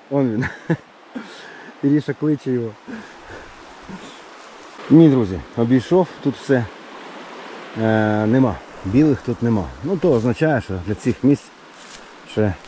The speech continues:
дуже зарано. Так що приїдемо вже в вересні і подивимось, що тут по грибах. Ну, а зараз підемо на ту сторону, пройдемось,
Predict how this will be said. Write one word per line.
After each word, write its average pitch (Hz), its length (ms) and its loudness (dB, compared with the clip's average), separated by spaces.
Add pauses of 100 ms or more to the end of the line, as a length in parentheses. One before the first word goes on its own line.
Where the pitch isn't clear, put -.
(220)
дуже 104 560 2 (140)
зарано. 107 400 -2 (1400)
Так 113 200 -2
що 98 200 -6 (1120)
приїдемо 127 600 4 (200)
вже 113 200 0
в 110 60 0
вересні 107 480 -2 (760)
і 101 60 -4
подивимось, 107 580 0 (1200)
що 131 140 2
тут 113 220 -2 (1080)
по 117 100 2
грибах. 110 440 0 (1000)
Ну, 214 100 2
а 185 60 4
зараз 180 240 2
підемо 135 500 2
на 127 120 2
ту 135 140 -2
сторону, 127 400 2
пройдемось, 117 500 0